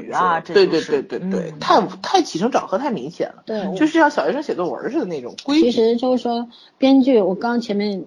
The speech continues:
Speaker 3: 有提过，我说其实写作就是一个向内挖掘的一个过程。
Speaker 1: 嗯，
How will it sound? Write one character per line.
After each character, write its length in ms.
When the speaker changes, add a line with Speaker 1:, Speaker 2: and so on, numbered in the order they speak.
Speaker 3:
有 140
提 260
过， 200
我 100
说 400
其 160
实 380
写 240
作 280
就 160
是 120
一 60
个 100
向 260
内 260
挖 220
掘 200
的 60
一 80
个 140
过 260
程。 200
Speaker 1:
嗯， 40